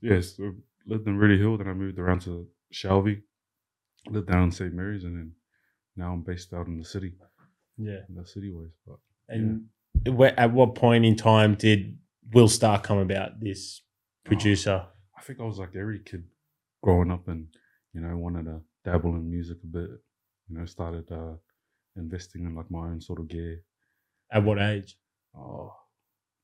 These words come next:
Speaker 1: probably around about, probably, like, twenty-three,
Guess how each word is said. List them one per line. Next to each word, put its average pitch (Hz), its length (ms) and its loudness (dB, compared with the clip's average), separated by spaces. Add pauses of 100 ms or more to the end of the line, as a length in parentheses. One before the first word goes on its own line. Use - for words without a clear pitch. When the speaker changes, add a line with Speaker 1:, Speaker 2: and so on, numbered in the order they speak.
(100)
Speaker 1:
probably 135 180 -12
around 117 180 -10 (100)
about, 101 160 -14 (100)
probably, 113 140 -12
like, 95 80 -14 (180)
twenty-three, 104 1400 -12